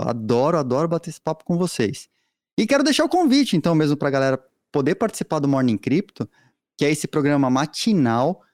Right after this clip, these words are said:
O programa começa cedo, às oito da manhã. Não sei quando termina, mas começa às oito da manhã, todos os dias, impreterivelmente. A não ser que eu tenha algum evento, alguma coisa, eu aviso com antecedência.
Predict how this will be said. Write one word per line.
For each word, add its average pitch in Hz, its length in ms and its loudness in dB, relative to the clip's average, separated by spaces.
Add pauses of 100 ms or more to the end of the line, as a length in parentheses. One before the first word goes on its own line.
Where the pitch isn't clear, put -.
(140)
O - 40 -20
programa 131 220 -2
começa 202 340 0
cedo, 160 480 0
às 113 200 0
oito 156 200 0
da 202 120 0
manhã. 180 100 2
Não 170 80 2
sei - 140 -2
quando 254 180 2
termina, 180 560 2
mas 127 160 0
começa 156 340 0
às 170 120 0
oito 196 180 -2
da 208 100 2
manhã, 170 300 2
todos 226 460 0
os 170 200 0
dias, 156 340 0
impreterivelmente. 170 1000 0 (260)
A - 80 -2
não 302 100 2
ser 175 160 -2
que 196 80 -2
eu 190 60 2
tenha 165 300 2
algum 139 340 2
evento, 135 560 0
alguma 131 340 0
coisa, 143 360 -2
eu 139 80 0
aviso 131 280 -2
com 135 100 -4
antecedência. 120 800 -4